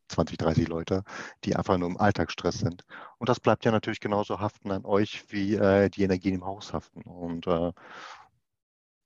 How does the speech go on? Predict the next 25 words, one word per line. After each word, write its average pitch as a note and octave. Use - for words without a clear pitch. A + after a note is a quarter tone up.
deswegen, G2+
wenn F#2+
ihr F#2+
zu -
Hause G2+
seid, G#2
also G2+
ich -
reinige G#2
mich G2+
da G2
auf -
jeden G2
Fall G#2
immer G#2
täglich, -
äh, G#2+
wenn G#2+
ich F#2+
daheim G2+
bin, G#2+
wieder, G#2+
um G2+
einfach G2
wieder F#2